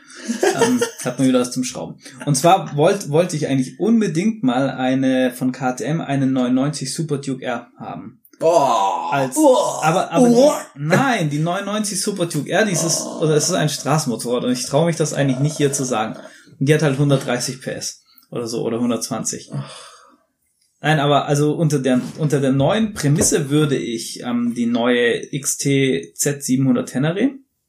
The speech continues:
Speaker 2: Mhm.
Speaker 1: die hat siebzig P S oder so, die drei neunziger Beta, die hat fünfundvierzig P S, dann wäre ich schon bei hundertfünfzehn.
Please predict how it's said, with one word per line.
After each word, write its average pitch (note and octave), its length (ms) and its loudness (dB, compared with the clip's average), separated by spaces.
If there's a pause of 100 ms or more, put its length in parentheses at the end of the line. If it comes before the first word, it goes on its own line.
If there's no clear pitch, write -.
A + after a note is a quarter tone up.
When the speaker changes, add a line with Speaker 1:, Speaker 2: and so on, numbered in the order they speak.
Speaker 2:
Mhm. B2+ 460 -2
Speaker 1:
die C3 60 2
hat A#2 80 -2
siebzig F#3 360 -6
P - 80 -2
S - 200 -2
oder C3+ 180 0
so, B3 240 2 (600)
die B2+ 160 4
drei A#2+ 260 0
neunziger C3 500 2
Beta, G#3+ 540 0 (540)
die C3+ 260 -4
hat B2 360 -4
fünfundvierzig C#3+ 800 -4
P - 100 -4
S, - 400 -2 (600)
dann B2+ 140 2
wäre C#3+ 120 2
ich D#3 80 -2
schon D3 160 0
bei C3+ 260 0
hundertfünfzehn. E3 1120 0